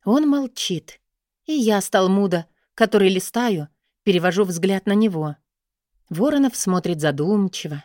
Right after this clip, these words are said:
пристально. Его взгляд очерчивает мое лицо, задерживается на губах. Надолго. И, кажется, с удовольствием. Ох, а вот этот нюанс мы, кстати, не уточнили.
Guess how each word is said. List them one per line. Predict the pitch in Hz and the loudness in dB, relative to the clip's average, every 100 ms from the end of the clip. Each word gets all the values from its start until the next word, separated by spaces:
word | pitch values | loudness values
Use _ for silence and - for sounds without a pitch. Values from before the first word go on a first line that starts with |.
| _ - | _ -8
пристально. | 165 196 196 - 156 151 147 _ _ _ _ | -4 -4 -4 -4 -4 -4 -8 _ _ _ _
Его | 180 196 208 | -2 0 0
взгляд | 175 170 202 226 | 0 0 0 0
очерчивает | 185 - 233 - 170 160 - | -2 -2 -2 -4 -4 -4 -2
мое | 160 165 | -4 -2
лицо, | 156 151 - 175 196 202 _ _ _ | -2 -2 -4 -4 -4 -6 _ _ _
задерживается | - 170 175 170 165 165 - 156 | -2 0 0 0 0 -2 -2 -4
на | 156 | -4
губах. | 147 135 143 175 - _ _ _ _ 180 | -4 -2 -2 -4 -10 _ _ _ _ -2
Надолго. | 214 226 202 208 175 147 _ _ _ _ - | 2 2 2 0 -4 -6 _ _ _ _ -6
И, | 175 | -6
кажется, | - 151 170 190 190 | -2 -4 -4 -4 -4
с | 190 | 0
удовольствием. | 180 151 156 151 - 147 147 143 135 _ _ _ _ _ _ _ - | 0 0 -2 -4 -8 -4 -2 -2 -6 _ _ _ _ _ _ _ -8
Ох, | 170 151 147 - _ _ _ _ | -4 -2 -4 -10 _ _ _ _
а | 190 202 | -2 0
вот | 269 311 | 0 -2
этот | 330 359 339 | -2 -2 0
нюанс | 311 285 311 - | 0 2 0 -2
мы, | 285 | -2
кстати, | - - 220 220 | -2 -2 -2 2
не | 233 233 | 2 2
уточнили. | 233 226 - 165 170 175 151 | 0 -4 -4 -4 -2 -4 -6